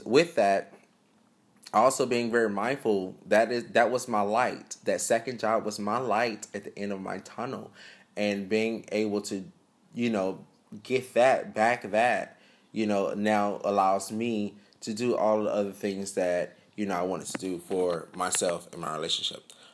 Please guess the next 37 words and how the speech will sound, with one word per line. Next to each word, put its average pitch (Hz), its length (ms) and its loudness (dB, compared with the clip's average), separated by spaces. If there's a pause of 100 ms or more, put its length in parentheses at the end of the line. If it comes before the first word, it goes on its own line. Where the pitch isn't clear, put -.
(200)
Um, 98 480 2
so - 180 2
I 90 100 4
thought 98 200 2
that 95 100 -2
that 95 100 4
was 92 120 -2
important 87 400 -4
for 90 100 -8
my 85 120 -4
life. 82 320 -6
And 87 220 -8
at - 120 -8
the - 80 -10
end 101 160 -4
of 98 80 -4
the - 40 -12
day, 101 240 2
everyone 107 640 0
has 98 280 -2
their 90 200 -2
own 101 260 0
way. 123 240 0
Everyone 92 300 -6
has 98 180 -6
their - 140 -6
own 95 140 -4
story. 104 360 0
Everyone 95 320 -6
has 95 160 -6
their - 120 -8
own 95 180 -6
journey, 92 300 -6
their - 200 -8
own 87 180 -6
path, 95 480 -8
their - 180 -6